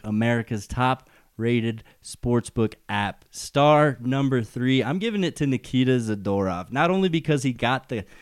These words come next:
the goal that really kinda sparked the Avalanche, but the fact that he pulled an E J, got hurt, came back and just chilled on the bench to support his team.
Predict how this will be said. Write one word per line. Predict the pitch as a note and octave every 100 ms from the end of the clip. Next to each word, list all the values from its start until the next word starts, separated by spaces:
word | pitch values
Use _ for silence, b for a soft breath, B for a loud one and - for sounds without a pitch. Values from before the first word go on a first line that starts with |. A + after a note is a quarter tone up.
| b b b
the | C3
goal | A#2 B2+ C#3+
that | C#3 A2+
really | B2 C#3 C3
kinda | C3+ C3+ A#2+ A2 G2+
sparked | - - C3+ C#3+ C3
the | - A2
Avalanche, | G2+ A#2+ A#2 G#2+ G#2+ G#2 -
but | G#2 G2 b b _
the | A2
fact | - D3+ D#3+
that | E3+ D#3
he | D#3+
pulled | E3 - D3+ D#3+
an | E3
E | C3 B2
J, | A#2+ A2+ A2+
got | B2 B2+ -
hurt, | A#2+ A#2+ - _ _
came | A#2+ D3 C#3+
back | C#3 C#3
and | C3
just | A#2 - - _ _ - -
chilled | - D#3+ F3
on | F3
the |
bench | C#3+ C#3+ F3 -
to | C3+
support | - - C3+
his | C#3+ C3+
team. | - B2 D3